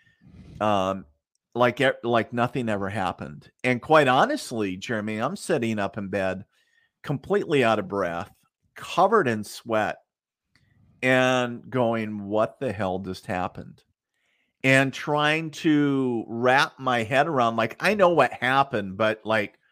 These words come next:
what happened?" you know? And and I was like, "Oh my God." And here we had a, a newborn in the house, and, um, our daughter, um, was about five, six at the time, right?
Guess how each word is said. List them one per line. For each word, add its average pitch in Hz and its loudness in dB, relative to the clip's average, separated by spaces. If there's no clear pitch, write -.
what 123 2
happened?" 143 2
you 113 -2
know? 127 4
And 131 0
and 135 2
I 131 6
was 131 0
like, 113 2
"Oh 120 2
my 131 0
God." 113 0
And 127 0
here 208 -2
we 180 -2
had 135 4
a, 107 2
a 110 0
newborn 151 0
in 147 -6
the 131 0
house, 127 0
and, 104 -6
um, 95 -4
our 107 0
daughter, 104 0
um, 101 -2
was 101 -4
about 98 -4
five, 101 -2
six - -10
at 85 -10
the 82 -18
time, 73 -14
right? 90 -10